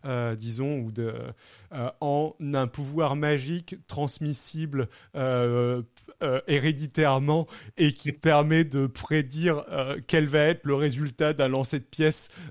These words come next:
Euh, excellente adaptation qui a, qui a tout à fait compris le, le,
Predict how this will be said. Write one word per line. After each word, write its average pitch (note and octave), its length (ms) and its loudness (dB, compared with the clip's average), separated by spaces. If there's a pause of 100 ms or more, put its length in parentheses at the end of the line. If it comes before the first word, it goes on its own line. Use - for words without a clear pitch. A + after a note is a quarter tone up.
Euh, B2+ 420 0 (340)
excellente F#3 500 2
adaptation D#3 760 2 (240)
qui - 100 0
a, D#3+ 60 4
qui F3+ 160 0
a D#3+ 60 4
tout G#3 180 -4
à G3 100 6
fait F3+ 140 2
compris E3+ 460 0
le, D#3 200 2
le, D3 320 2